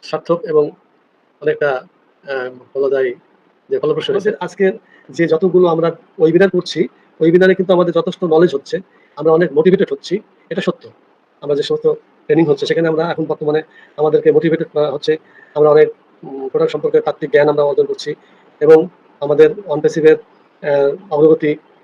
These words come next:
এবং কোথায় বাধা সবগুলো আমরা জানতে পারছি, আপডেট হচ্ছি, পরস্পর বলছি, এখানে কিন্তু আমাদের নলেজ বাড়ছে।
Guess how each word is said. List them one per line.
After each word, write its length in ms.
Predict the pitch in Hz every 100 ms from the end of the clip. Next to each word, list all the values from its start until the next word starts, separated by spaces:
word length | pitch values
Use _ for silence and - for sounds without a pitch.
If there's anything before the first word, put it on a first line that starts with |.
| _ 156
এবং 240 | 147 143
কোথায় 180 | 160 156
বাধা 340 | 143 139 143 170
সবগুলো 260 | 214 185
আমরা 120 | 175
জানতে 180 | 156 156
পারছি, 300 | 156 - 151
আপডেট 240 | 143 175 151
হচ্ছি, 240 | - 151 -
পরস্পর 260 | 147 151 147
বলছি, 300 | 156 151 143 - - _ _
এখানে 220 | - 190 185
কিন্তু 160 | 185
আমাদের 220 | 180 175
নলেজ 240 | 165 165 160
বাড়ছে। 300 | 160 -